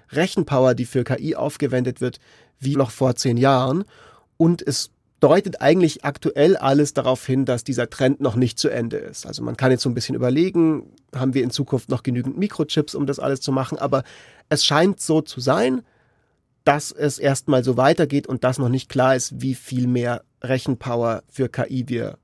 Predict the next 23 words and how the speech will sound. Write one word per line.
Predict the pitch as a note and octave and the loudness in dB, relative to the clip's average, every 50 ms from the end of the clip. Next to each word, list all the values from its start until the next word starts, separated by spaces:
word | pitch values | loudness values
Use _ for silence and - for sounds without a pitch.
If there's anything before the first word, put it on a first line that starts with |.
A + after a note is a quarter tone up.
| _ _ - | _ _ -12
in | C3 A#2 | -10 -8
Zukunft | - C3+ A#2+ - A#2+ A2+ - - - - | -6 -6 -4 -4 -6 -6 -6 -10 -6 -2
aufwenden | - G3+ G3+ - E3+ D#3 D#3 D3+ D#3 D3 | -2 -2 0 2 2 2 2 0 -4 -2
können. | - C#3+ C#3 C#3 C#3+ C3+ - - - - - | 0 0 2 2 0 -2 -4 -10 -20 -14 -8
Das | - C3 - - | -6 -6 -6 -8
bedeutet | - - - - B2 C#3 E3+ F#3 D#3+ - | -12 -8 0 2 4 4 4 2 0 -2
also, | - B2+ C3+ B2+ C#3 | -2 -2 0 0 -2
dass | C3 A#2+ B2 A#2+ - | -4 -4 -4 -6 -4
vielleicht | - C3 B2 A#2+ B2 C3 - - - | -4 -4 -2 -2 -2 -4 -6 -8 -4
noch | C3 B2+ A#2+ - - | -4 -4 -4 -4 -6
bessere | - B2+ B2 - - C3 A#2+ A#2+ | -4 -4 -4 -2 -4 -4 -4 -4
Lösungen, | A#2+ B2 B2+ C3 B2+ C3 C3 B2 B2 A#2 A#2 A#2 - _ - | -2 -2 -2 -2 0 0 -2 -2 -2 -6 -8 -10 -10 _ -6
noch | B2+ B2 - - | -6 -6 -6 -4
bessere | - B2 B2 - B2+ A#2 A#2 | -4 -2 -2 -2 -4 -4 -6
K-I-Anwendungen | - - B2+ - C3+ - - A2+ A2+ A2+ G#2+ G#2 G#2 G#2+ A2 - | -6 -6 -6 -4 -4 -4 -4 -4 -6 -6 -6 -6 -6 -8 -8 -8
kommen | - C3 B2 A2+ A2 - | -6 -4 -4 -4 -4 -6
werden. | - - - - - - - - - - - | -8 -10 -12 -12 -16 -18 -20 -18 -18 -10 -2
Und | - C#3 | 2 4
jetzt | D#3+ E3 - | 4 4 4
kann | - F#3 | 4 4
man | G3+ F#3+ | 6 6
natürlich | F3 - - D3 C3 - | 4 2 2 -2 -2 0
sagen, | - C3 C#3 E3 E3+ F#3 F#3 | -2 0 0 0 0 0 -2